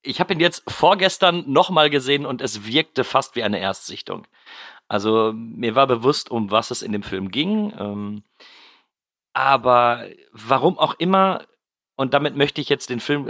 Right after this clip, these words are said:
ich möchte es gar nicht verallgemeinern, aber für mich ist der Film irgendwie so, so, er ist,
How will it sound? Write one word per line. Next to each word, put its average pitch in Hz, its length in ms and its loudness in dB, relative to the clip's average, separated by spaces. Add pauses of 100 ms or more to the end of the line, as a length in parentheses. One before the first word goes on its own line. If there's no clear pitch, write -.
(100)
ich 120 180 -8
möchte 160 140 2
es - 40 -8
gar 147 80 2
nicht 151 120 -4
verallgemeinern, 127 500 2
aber 135 100 4
für - 140 -4
mich 156 280 -6 (540)
ist - 140 -8
der 156 80 0
Film 160 240 -2
irgendwie 165 240 -2
so, 147 120 -6
so, 139 180 -8 (760)
er 165 100 -8
ist, - 360 -6